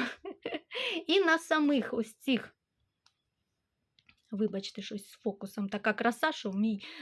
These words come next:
телефон просто в обморок впав. А, у нього очі розбіглися <laughs> від цього. Так от, а, на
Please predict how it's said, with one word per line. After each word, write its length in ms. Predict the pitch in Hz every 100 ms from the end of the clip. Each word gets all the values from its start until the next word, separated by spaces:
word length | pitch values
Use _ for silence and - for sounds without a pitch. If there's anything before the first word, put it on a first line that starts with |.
| 254
телефон 520 | 214 233 233 302 285
просто 300 | 220 233 226
в 120 | 185
обморок 440 | 190 196 180 190 - - - - - _ _ _ _
впав. 480 | - 190 185 190 _ _ _ _ _ _ - - _ _
А, 160 | - 202
у 280 | 202 240
нього 440 | 233 247 240 226 - _ -
очі 420 | 208 - 202 190 -
розбіглися 840 | - 214 208 196 214 214 - 277 302 427 320 403 427 427 - 719
<laughs> 760 | - 698 - - 640 494 -
від 320 | 269 277 240
цього. 440 | - 269 247 247 269 - 349 403 392 349 294 -
Так 160 | 285 -
от, 340 | 247 208 202
а, 680 | - - 220 233 226 214 220 214 - - _ _ _
на 180 | 240 269